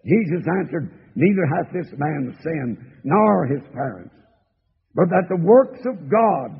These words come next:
should be made manifest in him.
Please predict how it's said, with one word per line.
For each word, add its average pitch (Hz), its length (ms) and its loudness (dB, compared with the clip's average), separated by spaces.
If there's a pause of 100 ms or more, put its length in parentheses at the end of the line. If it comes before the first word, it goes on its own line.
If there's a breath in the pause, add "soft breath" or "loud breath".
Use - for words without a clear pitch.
(580)
should 185 200 2
be 185 100 0
made 185 300 0
manifest 156 640 -2
in 147 160 -8
him. 104 380 -6